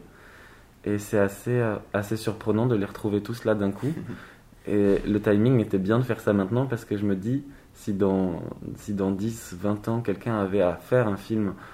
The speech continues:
Speaker 1: en deux mille sept, il y aurait plein d'objets qu'on aurait pu.
Speaker 2: Ouais, c'est ça. Euh, c'était un peu ça. C'était, on avait envie de faire un film d'époque, quoi, avec des références qui sont communes, euh, bah, plutôt aux gens de ma génération. Donc ouais, ça passe par les fringues, par,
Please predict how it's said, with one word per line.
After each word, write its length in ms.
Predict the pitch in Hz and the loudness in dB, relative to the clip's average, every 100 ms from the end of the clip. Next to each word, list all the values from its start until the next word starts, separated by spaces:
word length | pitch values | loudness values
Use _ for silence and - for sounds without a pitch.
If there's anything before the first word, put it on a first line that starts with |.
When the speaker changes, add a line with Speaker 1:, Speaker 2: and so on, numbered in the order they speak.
| - - | -20 -4
Speaker 1:
en 80 | 101 | 0
deux 100 | 101 | 2
mille 160 | 98 | 2
sept, 300 | - 120 120 - | 0 -2 -2 -4
il 60 | |
y 40 | 98 | 0
aurait 120 | 98 | 0
plein 200 | 104 120 | 0 0
d'objets 260 | 107 98 | 2 0
qu'on 160 | 110 101 | -2 -2
aurait 180 | 92 92 | -2 -4
pu. 320 | - 95 95 - - - - - - - - 135 - - - | -4 -8 -10 -12 -18 -20 -20 -20 -20 -18 -18 -18 -20 -20 -2
Speaker 2:
Ouais, 180 | 123 131 | 2 2
c'est 140 | 117 | -2
ça. 140 | - | -2
Euh, 240 | 127 117 110 110 104 - - - - 107 104 98 - | 0 0 -4 -8 -10 -12 -12 -12 -12 -12 -12 -14 -14
c'était 240 | - - 98 | -16 -10 -8
un 60 | |
peu 100 | 98 | -6
ça. 160 | 110 117 | -6 -6
C'était, 240 | 120 107 101 98 95 - | -6 -10 -10 -12 -14 -8
on 60 | |
avait 80 | 110 | -6
envie 120 | 104 | -4
de 40 | 104 | -6
faire 140 | 104 | -6
un 80 | 101 | -8
film 260 | - 117 110 | -8 -10 -6
d'époque, 420 | 110 110 123 - - | -6 -6 -8 -10 -14
quoi, 180 | 107 110 - - - - - - - | -12 -12 -14 -20 -20 -20 -20 -16 -8
avec 180 | 107 | -6
des 100 | 107 | -2
références 460 | 110 104 113 113 120 | -2 -2 -4 -6 -8
qui 80 | - | -10
sont 120 | 104 | -10
communes, 380 | 104 107 113 113 | -6 -4 -2 -2
euh, 160 | 104 98 101 | -4 -6 -6
bah, 120 | 95 90 90 104 - - - - - - | -8 -8 -12 -16 -20 -20 -20 -20 -20 -20
plutôt 220 | - - | -14 -4
aux 40 | 120 | -2
gens 120 | 117 | -2
de 40 | |
ma 100 | 110 | -2
génération. 540 | 104 104 98 101 - 120 120 - - - - | -2 -4 -4 -6 -8 -12 -12 -18 -20 -20 -14
Donc 220 | 107 104 | -10 -8
ouais, 80 | 104 | -8
ça 140 | 104 107 | -8 -6
passe 200 | 101 101 | -8 -6
par 200 | 107 98 | -8 -8
les 200 | 92 92 | -10 -12
fringues, 560 | - 107 107 107 110 | -8 -6 -4 -4 -8
par, 220 | 107 95 | -8 -8